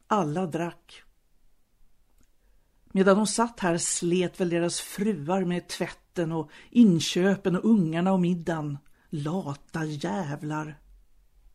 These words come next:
Hon kände en impuls att gå fram till den fete som satt och spelade dam och välta ner spelet på marken. Vad skulle han göra då? Förmodligen skulle han bara blinka överraskat,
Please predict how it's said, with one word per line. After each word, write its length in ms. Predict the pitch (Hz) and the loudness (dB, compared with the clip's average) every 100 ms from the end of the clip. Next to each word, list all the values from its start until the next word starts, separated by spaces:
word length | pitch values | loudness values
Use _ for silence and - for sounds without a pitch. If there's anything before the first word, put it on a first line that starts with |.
| - _ _ _ _ _ _ _ | -20 _ _ _ _ _ _ _
Hon 160 | - 240 | 6 6
kände 300 | 262 240 202 | 6 4 4
en 80 | 208 | 4
impuls 680 | 220 208 - 294 151 - 165 | 2 0 0 0 0 -2 -4
att 120 | 156 | -4
gå 100 | 190 | -6
fram 300 | 180 160 151 | -4 -4 -2
till 140 | 180 | -2
den 120 | 165 | -2
fete 680 | 170 - 233 151 147 _ 202 | -6 -4 -2 -2 -4 _ -2
som 160 | 196 180 | -2 -4
satt 260 | 175 151 | -4 -4
och 60 | 180 | -6
spelade 440 | - 170 165 165 | -4 -2 -2 -2
dam 500 | 160 185 190 147 147 147 | -2 -2 -2 -4 -6 -8
och 440 | - - 180 165 | -10 -4 -4 2
välta 340 | 226 190 - 208 | 2 2 0 4
ner 280 | 196 208 196 | 4 4 0
spelet 460 | - 175 160 165 | -2 -2 -2 -4
på 80 | 180 | -2
marken. 640 | 170 190 202 - 147 151 143 _ _ _ _ _ _ _ _ | -2 -2 -6 -6 -8 -8 -14 _ _ _ _ _ _ _ _
Vad 100 | 208 | -4
skulle 280 | - 190 185 | 4 6 6
han 120 | 190 | 4
göra 320 | 180 175 170 | 4 2 2
då? 380 | 196 214 143 - _ _ - _ _ _ _ | 0 0 -4 -12 _ _ -20 _ _ _ _
Förmodligen 480 | - 208 190 190 214 | 0 4 4 4 2
skulle 220 | 208 214 | 2 2
han 80 | 208 | 4
bara 200 | 202 170 | 4 2
blinka 640 | 165 202 226 165 151 190 214 | 2 2 2 0 0 0 2
överraskat, 920 | 202 151 160 180 - - 147 - | 2 0 -4 -4 -6 -6 -6 -8